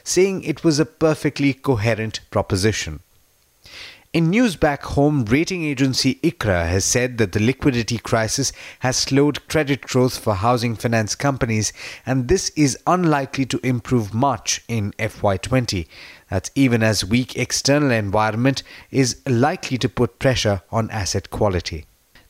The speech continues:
Now, rating agency crisil has downgraded eight hundred and fifty crore rupees in commercial papers that were issued by D H F L to crisil A two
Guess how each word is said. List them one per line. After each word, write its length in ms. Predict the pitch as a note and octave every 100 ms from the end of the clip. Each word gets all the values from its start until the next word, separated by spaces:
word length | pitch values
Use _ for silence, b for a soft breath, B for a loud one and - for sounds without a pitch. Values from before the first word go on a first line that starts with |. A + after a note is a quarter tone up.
| A2+
Now, 120 | G2
rating 420 | C3+ F3 D#3+ C#3
agency 380 | B2 C3 - A2+
crisil 540 | - F3+ - C3+ D3+
has 360 | A#2 A2+ A2 F#2+
downgraded 760 | - B2+ D3+ B2+ C#3+ C3 A#2 -
eight 160 | D3 D#3
hundred 360 | A2 C#3+ C3+ C3
and 160 | A2+
fifty 380 | - D#3 - A#2
crore 360 | - - C#3 C3
rupees 500 | B2 - C3 D3+ -
in 240 | A2 F#2+
commercial 480 | - B2 C#3+ - A2+
papers 500 | - D#3+ - G#2 - B B B
that 120 | - A#2+
were 140 | C3+
issued 480 | E3 F3 E3+ C#3 G2
by 300 | A2+ A2 G#2 B B B
D 180 | A#2 D3+
H 160 | D#3 D3
F 220 | C3 -
L 340 | D#3 F#2 F2 -
to 100 | -
crisil 420 | G#2 C3 B2 B2+ A#2+ C#3+
A 140 | D#3+
two 300 | - D#3 C3